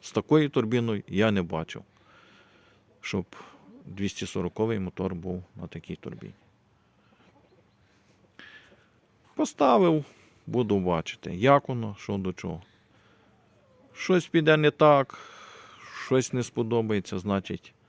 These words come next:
знімаю, ставлю назад все своє рідне і поїхав. Ну от, якось так.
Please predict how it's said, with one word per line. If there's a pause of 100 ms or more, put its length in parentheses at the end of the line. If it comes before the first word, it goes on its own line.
(1300)
знімаю, (120)
ставлю (800)
назад
все
своє
рідне (220)
і (400)
поїхав. (3750)
Ну
от, (720)
якось
так.